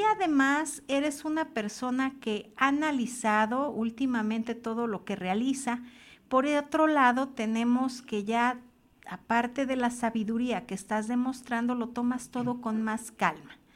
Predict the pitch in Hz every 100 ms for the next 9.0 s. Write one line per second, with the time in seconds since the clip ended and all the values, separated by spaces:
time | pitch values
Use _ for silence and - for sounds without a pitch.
0 | - - - - 339 349 403 370 320 320
1 | 320 311 302 294 311 311 - - 240 240
2 | 220 208 202 - 233 240 262 247 226 233
3 | 240 247 240 240 180 156 - - _ -
4 | - - 233 233 233 240 247 277 277 233
5 | 240 240 240 240 240 226 247 254 247 202
6 | 196 190 190 196 196 220 220 247 285 302
7 | - - - - - 403 415 403 330 254
8 | 269 277 285 285 254 247 254 214 185